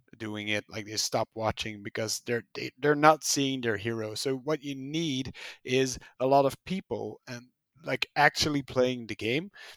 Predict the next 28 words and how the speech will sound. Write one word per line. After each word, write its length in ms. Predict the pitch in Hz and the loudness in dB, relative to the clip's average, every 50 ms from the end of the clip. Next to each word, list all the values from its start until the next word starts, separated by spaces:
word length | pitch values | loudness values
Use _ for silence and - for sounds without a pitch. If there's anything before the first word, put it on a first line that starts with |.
| _ _ _ _ _ _ _ _ - | _ _ _ _ _ _ _ _ -6
I'm 100 | 143 156 | -2 0
not 200 | 165 160 - - | 0 0 2 2
sure 240 | - - 185 170 151 | 0 4 6 6 6
how 160 | 120 135 151 | 6 4 2
many 240 | 156 151 147 147 135 | 0 0 -2 -2 -4
people 420 | - - 156 147 147 147 139 135 | -4 -6 -6 -2 0 0 0 0
in 80 | 131 127 | -2 -2
America 440 | 127 127 131 139 139 131 - 139 | -2 0 2 4 4 4 4 2
actually 480 | 127 123 - - - - - 127 123 117 | 0 0 -2 -4 -4 -6 -6 -8 -10 -12
play 260 | - - 127 120 117 | -10 -8 -6 -6 -6
two 240 | 110 - - 123 113 - | -6 -8 -8 -10 -10 -4
K, 440 | - - 123 131 156 170 180 190 - - - | -2 2 4 4 6 6 4 4 0 -2 -2
but, 160 | 127 131 127 | 0 0 2
um, 200 | 127 123 123 - - | 0 0 -2 -6 -6
I 120 | 135 131 | -6 -4
think 600 | 117 - - - - 170 170 170 175 - - - - - | -4 -6 -8 -2 2 2 2 2 0 -4 -12 -10 -4 0
that 140 | 135 135 | 0 0
it's 220 | 131 117 - - - | 0 -2 -6 -10 -6
less 280 | 135 131 135 131 - | -2 0 0 0 0
people 600 | - - - 127 127 123 - 160 165 170 170 156 | -4 -6 -6 -6 -4 0 2 4 4 4 4 2
that 140 | 127 123 120 | 2 0 0
are 180 | 120 117 123 - - | 0 0 -2 -2 -2
actually 480 | 139 131 - - - 135 123 120 117 - - | -2 -2 -2 -4 -6 -6 -6 -6 -8 -8 -8
playing 380 | - 123 113 110 110 110 107 | -8 -6 -6 -6 -6 -8 -12
basketball. 720 | 101 110 117 120 123 - - 147 143 147 151 165 196 208 _ _ _ - - - - - - _ - | -12 -8 -6 -6 -6 -8 -10 -4 0 4 4 4 2 0 _ _ _ -14 -12 -12 -12 -12 -12 _ -4
Um, 1000 | 113 123 127 127 123 127 127 127 127 127 127 127 127 127 127 127 127 123 117 - _ _ _ _ _ _ _ _ _ _ - - _ _ - | 0 2 2 4 4 4 4 4 4 4 4 2 0 -2 -6 -8 -10 -12 -14 -16 _ _ _ _ _ _ _ _ _ _ -10 -10 _ _ 2
and 420 | 143 143 143 147 151 151 139 - - _ _ _ - | 4 6 6 6 4 0 -4 -8 -10 _ _ _ -6
uh, 340 | 135 127 123 120 123 120 120 | -4 -4 -2 -2 -4 -4 -6